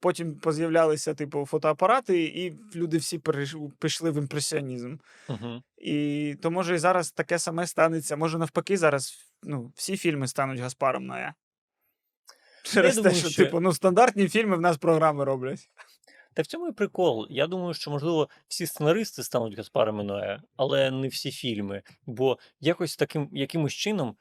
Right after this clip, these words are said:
Speaker 2: вже сто років ми дивимося одні й ті самі сюжети, як, е, хлопець закохався в дівчину і до-, дос-, і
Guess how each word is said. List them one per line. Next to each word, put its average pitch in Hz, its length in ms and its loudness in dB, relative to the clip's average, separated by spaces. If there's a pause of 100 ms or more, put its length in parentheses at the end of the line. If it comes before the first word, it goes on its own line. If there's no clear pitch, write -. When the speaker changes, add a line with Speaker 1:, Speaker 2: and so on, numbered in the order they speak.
(140)
Speaker 2:
вже 123 220 -2
сто 151 240 0
років 151 380 -2
ми 123 120 -4
дивимося 151 380 -4
одні 139 260 -4
й - 20 -10
ті 131 100 -10
самі 127 320 -2
сюжети, 131 460 -2
як, 113 320 -4
е, 117 200 -2 (200)
хлопець 131 520 -4
закохався 123 520 -2
в 110 60 -8
дівчину 117 680 -4
і 117 200 -8
до-, 120 260 -2
дос-, 113 340 -8
і 123 80 -8